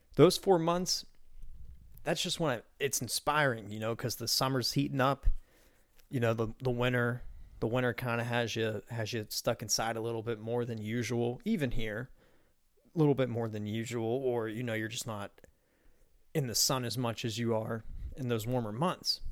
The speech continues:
So y-, you're starting to get hyped for that, that summer just experience to have fun and let loose a little bit. You know, it's light out.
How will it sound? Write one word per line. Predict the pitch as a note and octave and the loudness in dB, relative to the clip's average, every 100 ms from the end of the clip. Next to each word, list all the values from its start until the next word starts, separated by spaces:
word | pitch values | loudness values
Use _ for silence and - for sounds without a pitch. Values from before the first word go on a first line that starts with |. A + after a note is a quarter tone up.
| - | -6
So | - A#2+ A2 G#2+ - - - - _ _ - _ - | -4 0 2 0 -6 -14 -20 -20 _ _ -20 _ -12
y-, | C#3 - _ | -12 -12 _
you're | C3+ | -6
starting | - C3+ A#2 | 2 2 2
to | G#2 | -2
get | G2 | 2
hyped | C3 A#2+ | 2 2
for | - A2+ | -6 -2
that, | A#2+ A#2 - - | 0 0 -4 -10
that | B2 G#2+ | -8 -2
summer | - D3 A#2+ A2+ G#2 | 0 0 0 -2 -2
just | A#2 G#2+ - | -4 -6 -6
experience | - - B2+ B2 A2+ G#2 | -6 0 4 4 2 0
to | - | -2
have | G#2+ | -4
fun | - - B2+ A2 A2 | -4 -2 -2 -2 -8
and | - | -6
let | G#2 G#2 | -6 0
loose | B2 D3+ - - - - - _ _ | 2 2 0 -4 -10 -20 -20 _ _
a | D#3 | 0
little | A#2+ A2 | 2 2
bit. | A#2 - - - - - - - - | 0 -4 -6 -10 -10 -10 -14 -20 -16
You | C3+ | -10
know, | A#2+ A2+ A#2 - | -6 -4 -4 -8
it's | B2+ - | -6 -4
light | A2+ G#2+ A#2 | -2 -2 0
out. | A#2 A#2 | 0 0